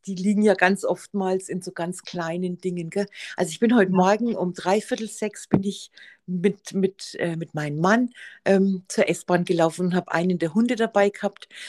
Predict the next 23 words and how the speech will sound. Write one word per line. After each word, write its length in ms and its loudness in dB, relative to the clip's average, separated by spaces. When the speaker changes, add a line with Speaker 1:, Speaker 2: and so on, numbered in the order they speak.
Speaker 1:
Und 140 0
weißt 240 4
du, 60 -2
da 160 4
war 100 4
die 120 -2
Luft 440 -2
so 120 -2
klar, 600 -10
ne, 200 -2
Speaker 2:
Ja. 100 0
Speaker 1:
an 60 -2
dem 300 -2
Morgen, 520 4
ja. 240 0
Und, 240 4
und 140 2
die 60 0
Vögel 340 4
haben 120 4
so 100 -2
schön 280 0
gezwitschert. 800 -8